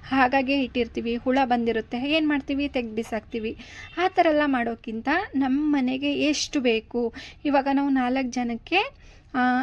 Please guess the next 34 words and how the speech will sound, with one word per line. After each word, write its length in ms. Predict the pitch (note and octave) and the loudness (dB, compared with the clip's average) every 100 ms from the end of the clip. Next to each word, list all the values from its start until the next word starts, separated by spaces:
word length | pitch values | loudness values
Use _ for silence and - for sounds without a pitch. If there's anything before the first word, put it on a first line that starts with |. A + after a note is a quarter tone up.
| - | -2
ಇಷ್ಟೇ 380 | C#4+ - - F4+ | -4 -4 0 2
ಅನ್ನ 280 | F#4 C4 B3+ | 4 2 2
ಮಾಡಬೇಕು 520 | A#3+ A#3 G#3+ A3 A#3 B3+ | 0 -2 -2 -4 -2 -2
ಅನ್ನೋದು 240 | A#3+ B3+ | 0 0
ನಮ್ಗೆ 200 | A#3+ A3+ | -2 -2
ಗೊತ್ತಿದೆ. 540 | G#3 - A3 C4 F4 C4 | -6 -6 -4 -4 -4 0
ಲಾಸ್ಟು 360 | B3+ C4+ - | 0 0 0
ಮಲಗಬೇಕಾದ್ರೆ 580 | C#4 B3 B3 B3+ D4+ E4 | 0 0 -2 -4 -2 -2
ಒಂದಿಷ್ಟು 360 | D#4+ C4+ - B3+ | 0 -2 -2 -2
ಅನ್ನ 160 | B3 B3 | 0 -2
ಆದರೂ 180 | C4+ | -2
ಮಿಕ್ಸಿ 340 | C#4 A#3+ - D4 | -2 -2 -4 -2
ನಾವು 180 | C4+ A#3 | -2 -2
ಮಲಗ್ತೀವಿ 440 | A3 A3 - B3 | -6 -6 -6 -4
ಮಲಗ್-, 400 | A#3 G#3+ C4 C#4 - B3 A3+ - | -2 -4 -8 -14 -10 -10 -10 -6
ಮಲಗೋ 320 | B3 C4 C4 A#3+ | -2 -2 -2 -4
ಟೈಮಲ್ಲಿ. 460 | A3 G#3 G#3+ C4 G#4+ - - - - - | -4 -4 -4 -2 -2 -6 -18 -16 -8 2
ಆ 120 | F4+ | 2
ಥರ, 200 | F4 A#3+ - - - - - | 4 0 0 -10 -20 -14 0
ಆಮ್, 680 | C4+ C4+ C4+ C4+ C4+ C#4 C4+ - | 2 4 2 2 2 0 -2 -4
ಎಷ್ಟೆಷ್ಟು 560 | D#4 D4+ D4 E4+ D#4 D#4 | 0 0 2 0 0 2
ಏನೇನು 360 | C#4 D4 C#4+ C#4 | 2 4 4 2
ಬೇಕು 240 | C#4+ D4 | 2 0
ಅಂತ 140 | D4 D#4 C#4+ | 0 -2 -2
ಈ 160 | D4+ | -2
ಥರ 200 | E4+ E4+ D#4+ | 2 4 4
ನಾವು 160 | D4 C4+ | 0 -2
ಪಟ್ಟಿನ 400 | A#3+ - C#4 C4+ | -4 -2 0 0
ಮಾಡ್ಕೊಬಿಟ್ರೆ 960 | B3+ A#3 A3+ - A#3+ G#3 - A3+ D#4+ A4 - - - - | 0 -2 -6 -4 -4 -4 -4 -2 -2 -2 -10 -20 -20 -2
ನಮಗೆ 340 | C4 C4 C#4+ D#4 | 0 2 2 0
ಬಜೆಟ್ 500 | B3 A3+ C#4 C#4+ - | 0 -2 -4 -6 -4
ಪ್ಲ್ಯಾನಿಂಗ್ 580 | C4+ B3+ C4+ D4+ D#4 C#4+ | -2 0 0 2 2 2
ಅನ್ನೋದು 300 | B3 A#3+ C#4+ | 0 -4 -8
ತುಂಬ 540 | - C#4 C4+ D4 | -8 -4 0 2